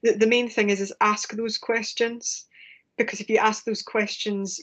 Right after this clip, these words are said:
you're going to, you, that will break down a, a barrier in itself. But it is mu-, it is encouraging self-education, I think, is the main thing, and that not only has to be an independent effort, but I think that is something that has to be seen at a governmental level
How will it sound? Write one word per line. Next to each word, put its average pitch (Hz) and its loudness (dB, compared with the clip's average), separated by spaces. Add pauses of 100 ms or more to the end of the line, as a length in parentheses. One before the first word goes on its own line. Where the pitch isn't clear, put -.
you're 220 0
going 226 0
to, - -4
you, 220 -2
that 220 2
will 226 2
break 220 4
down 202 0
a, 202 0
a 208 -4
barrier 214 4
in 214 -2
itself. - -8 (400)
But - 0
it 220 4
is 226 -8
mu-, 220 2 (160)
it 202 -4
is 226 -2
encouraging 214 2
self-education, 214 -4
I 196 -4
think, - -10
is - -16
the 208 -2
main 196 0
thing, 196 -4
and 202 2
that 202 4 (120)
not 220 6
only 208 4
has 202 -4
to 208 0
be 202 2
an 202 4
independent 208 2
effort, 214 -2 (280)
but - 2
I 208 0
think - 0
that 190 0
is 208 -6
something 208 -4
that - -6
has 196 -4
to 202 -12
be 208 -6
seen 202 -6
at - -4
a 196 0
governmental 196 0
level 196 0